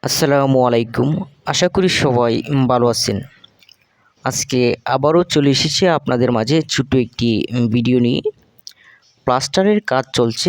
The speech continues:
টিন শেড বাড়ির। উপরে প্লাস্টার শেষ করেছি, এখন নিচের সাইডে প্লাস্টার করতেছি, বাহির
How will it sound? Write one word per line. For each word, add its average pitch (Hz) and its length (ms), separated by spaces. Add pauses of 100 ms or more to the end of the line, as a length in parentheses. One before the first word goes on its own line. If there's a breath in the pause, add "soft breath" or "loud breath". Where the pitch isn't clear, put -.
(160)
টিন 127 200
শেড 123 260
বাড়ির। 104 300 (1080)
উপরে 160 380
প্লাস্টার 143 580 (380)
শেষ - 340
করেছি, - 420
এখন 127 260 (480)
নিচের 165 320
সাইডে 123 460
প্লাস্টার 117 480
করতেছি, 131 500
বাহির 127 360